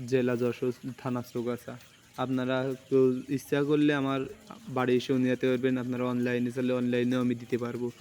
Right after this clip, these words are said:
আমার পাখি প্রায় ডিমে চলে গেছে। আপনারা যে কেউ যদি আমার হলো বীজ ডিম সংগ্রহ করতে চান, একশো পার্সেন্ট বীজ ডিম, আহ, আমার কাছ থেকে সংগ্রহ করতে পারবেন।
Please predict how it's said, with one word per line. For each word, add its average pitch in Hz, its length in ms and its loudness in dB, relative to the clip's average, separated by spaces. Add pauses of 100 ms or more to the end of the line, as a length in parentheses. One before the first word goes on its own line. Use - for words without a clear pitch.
(300)
আমার 127 220 -2
পাখি 127 300 -6
প্রায় 123 320 2
ডিমে 120 320 2
চলে 120 260 0
গেছে। 120 340 -4 (580)
আপনারা 127 360 -2
যে 127 300 4
কেউ 127 160 2
যদি 127 240 4
আমার 123 320 -2 (580)
হলো 127 140 4
বীজ 123 320 4
ডিম 127 220 2
সংগ্রহ 127 360 2
করতে 127 300 0
চান, 131 300 0 (360)
একশো - 340 -4
পার্সেন্ট 131 400 2
বীজ 120 220 0
ডিম, 127 340 0
আহ, 123 680 2
আমার 120 180 -2
কাছ 123 120 -4
থেকে - 180 -10
সংগ্রহ 120 260 -2
করতে 120 280 -2
পারবেন। 117 340 -2